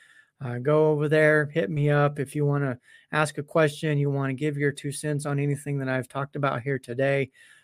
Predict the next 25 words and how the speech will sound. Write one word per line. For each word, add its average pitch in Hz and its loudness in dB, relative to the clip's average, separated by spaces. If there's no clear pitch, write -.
by 135 0
all 139 2
means, 131 -2
do 135 4
it. 139 0
I, 131 -2
I 131 -4
wanna 131 2
interact 135 2
with 131 -4
you 131 0
guys, 127 2
and 127 -2
I 127 -2
wanna 131 -2
hear 131 0
what 131 0
everybody 127 -2
else 123 -6
is 135 -10
thinking, 127 -8
especially 131 -2
with 113 -8
Bills 120 -4
Mafia. 123 -4